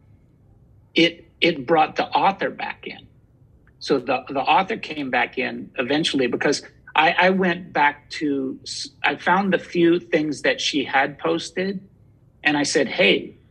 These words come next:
uh, the, this is not a conversation about an idea. You've made this conversation about a friend of mine, somebody who I care about.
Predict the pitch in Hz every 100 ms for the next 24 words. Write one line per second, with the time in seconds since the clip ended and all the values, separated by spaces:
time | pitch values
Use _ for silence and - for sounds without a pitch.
0 | _ _ - 139 120 113 - _ _ _
1 | _ _ _ _ 127 156 131 - - _
2 | _ _ _ - 175 233 202 208 170 -
3 | 160 151 - 147 139 139 127 131 127 117
4 | 107 131 147 180 - _ _ _ 147 180
5 | 175 180 151 156 - - 156 147 139 151
6 | 135 147 131 120 120 104 - 127 127 113
7 | 107 - - - - 190 185 185 165 151
8 | 127 104 - 123 120 110 - -